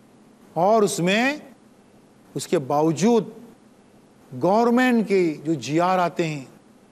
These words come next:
जो resolutions आते हैं, वो एक आसमानी, कोई आफाकी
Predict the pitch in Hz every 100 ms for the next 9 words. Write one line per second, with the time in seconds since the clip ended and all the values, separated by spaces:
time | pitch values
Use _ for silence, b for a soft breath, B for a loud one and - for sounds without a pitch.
0 | _ _ _ _ - - 170 156 170 220
1 | 220 214 185 170 170 147 123 - - -
2 | _ _ - - _ _ _ - _ _
3 | - 208 247 240 240 269 254 - - -
4 | - - 175 190 185 180 196 233 254 247
5 | 165 - - - - - - 214 233 208
6 | 170 170 214 226 226 233